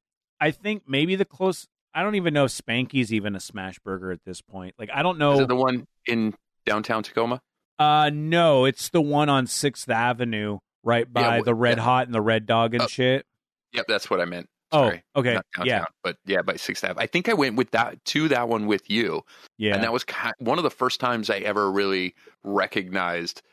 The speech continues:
Speaker 2: like, the difference between a, a, like, a, just a burger and a smash burger, right?
Speaker 1: Yeah,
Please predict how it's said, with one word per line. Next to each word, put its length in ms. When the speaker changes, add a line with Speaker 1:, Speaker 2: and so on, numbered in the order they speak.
Speaker 2:
like, 320
the 80
difference 520
between 360
a, 60
a, 60
like, 180
a, 60
just 220
a 60
burger 420
and 100
a 40
smash 360
burger, 300
right? 180
Speaker 1:
Yeah, 340